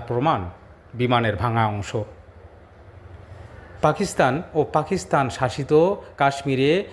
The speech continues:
গত মধ্যরাতের পর অপারেশন সিন্ধুর নামে ভারত যে সামরিক অভিযান চালিয়েছে, তার জের ধরে ভারতের অন্তত পাঁচটি যুদ্ধ বিমানকে ভূপাতিত করা হয়েছে বলে ইসলামাবাদ দাবি করেছে।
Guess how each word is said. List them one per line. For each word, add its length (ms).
গত 220
মধ্যরাতের 880
পর 460
অপারেশন 680
সিন্ধুর 560
নামে 480
ভারত 420
যে 140
সামরিক 560
অভিযান 440
চালিয়েছে, 800
তার 280
জের 260
ধরে 420
ভারতের 420
অন্তত 480
পাঁচটি 520
যুদ্ধ 360
বিমানকে 720
ভূপাতিত 460
করা 280
হয়েছে 400
বলে 380
ইসলামাবাদ 680
দাবি 220
করেছে। 560